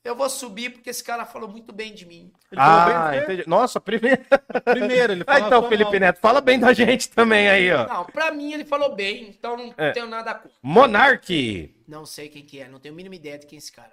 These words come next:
Speaker 3: Ah, então tá, tudo bem,
Speaker 2: É um
Speaker 3: tá
Speaker 2: podcast
Speaker 3: antenado.
Speaker 2: gigantesco.
Speaker 3: É, é, é o nosso grande auge aí, né? O Homem Laranja, Donald Trump. Ixi, ixi,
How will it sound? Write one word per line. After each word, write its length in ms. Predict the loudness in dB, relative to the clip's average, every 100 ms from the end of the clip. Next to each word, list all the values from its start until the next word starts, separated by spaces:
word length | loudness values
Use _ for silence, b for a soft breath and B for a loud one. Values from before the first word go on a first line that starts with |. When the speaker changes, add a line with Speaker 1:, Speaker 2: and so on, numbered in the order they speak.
| -10
Speaker 3:
Ah, 180 | -10 -10
então 200 | -12 -8
tá, 200 | -6 -6
tudo 220 | -4 -2
bem, 200 | 0 0
Speaker 2:
É 20 |
um 40 | 0
Speaker 3:
tá 80 |
Speaker 2:
podcast 280 | 0 0 2
Speaker 3:
antenado. 320 | 2 2 -2 -6
Speaker 2:
gigantesco. 680 | -4 -4 -4 -6 -6 -4 2
Speaker 3:
É, 420 | 4 4 2 0
é, 220 | 0 2 2
é 60 |
o 60 | 2
nosso 320 | 2 0 -4
grande 480 | -4 0 0 2 2
auge 440 | 4 4 2 -2
aí, 200 | -2 -2
né? 240 | -2 -2 -4 _ _ _ _ _
O 140 | 6
Homem 340 | 8 6 4 4
Laranja, 800 | 4 6 4 2 2 4 4 2
Donald 440 | 2 4 4 0 -2
Trump. 560 | 0 2 0 -4 -10 -20 _ _ _ _ _ _ _ _ _ _ _ _ _ _ _ _ _ _ _ _ _ _ _ _ _ _ _ _ _ _ _ _ _ _ _ _
Ixi, 800 | -18 -16 -14 -14 -18 -20 -20 _ _
ixi, 1040 | -20 -18 -20 -20 -20 -20 _ _ _ _